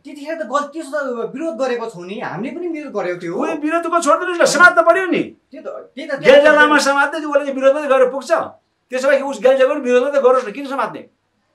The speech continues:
Speaker 2: हो, तपाईँ, त्यही हो, तपाईँ जस्तो पत्रकारहरूले अध्ययन अनुसन्धान बिना सथै ढङ्गले मनगणित प्रश्नहरू गरेर सब्जेक्ट विषयवस्तुलाई विषयान्तरण नगर्नुहोस्। नेपालमा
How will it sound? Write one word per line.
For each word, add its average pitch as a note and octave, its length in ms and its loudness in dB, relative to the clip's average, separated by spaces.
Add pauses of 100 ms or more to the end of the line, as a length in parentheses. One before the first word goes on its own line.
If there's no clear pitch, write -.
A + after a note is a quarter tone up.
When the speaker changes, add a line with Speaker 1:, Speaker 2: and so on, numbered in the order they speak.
(220)
Speaker 2:
हो, C3 180 0
तपाईँ, A3 380 -4
त्यही D4 360 -6
हो, - 60 0
तपाईँ C#4+ 300 -4
जस्तो C#4 220 -2
पत्रकारहरूले G#3 1160 -2 (440)
अध्ययन G#3 300 -4
अनुसन्धान D#3 720 -10
बिना C#3+ 300 -8
सथै G#3 480 -6
ढङ्गले F3 680 -4 (600)
मनगणित G3+ 600 -2
प्रश्नहरू C3+ 460 -6
गरेर A2+ 560 -10 (100)
सब्जेक्ट D3 500 -12
विषयवस्तुलाई C3 480 -10
विषयान्तरण B2+ 640 -14
नगर्नुहोस्। G3+ 600 -10 (520)
नेपालमा G#3+ 880 -2